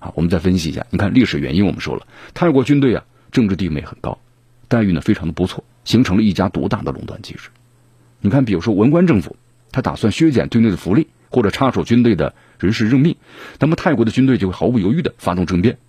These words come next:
干什么呢？捍卫自身的权利。你看，在二零零六年的时候呢，他信政府呀被推翻，其中最主要的原因就是军队认为他信在军队中，那么安插了亲信，侵犯了军队的利益。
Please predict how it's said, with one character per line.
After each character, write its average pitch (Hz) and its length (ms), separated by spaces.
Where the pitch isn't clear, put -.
干 113 120
什 90 80
么 87 80
呢？ 107 80
捍 107 220
卫 90 140
自 104 160
身 90 140
的 - 60
权 71 140
利。 - 140
你 120 60
看， 151 120
在 160 80
二 160 120
零 160 140
零 127 100
六 170 140
年 78 120
的 85 60
时 - 80
候 85 80
呢， 82 120
他 - 180
信 117 140
政 131 160
府 - 120
呀 64 140
被 82 120
推 87 120
翻， 113 200
其 - 120
中 160 100
最 190 160
主 - 100
要 - 40
的 - 100
原 71 180
因 135 120
就 127 100
是 - 180
军 151 160
队 131 100
认 101 140
为 113 80
他 123 200
信 101 160
在 90 140
军 123 180
队 110 140
中， 104 220
那 95 80
么 90 100
安 110 140
插 92 160
了 90 80
亲 139 180
信， - 160
侵 107 220
犯 90 180
了 71 100
军 104 280
队 87 140
的 - 160
利 117 120
益。 - 80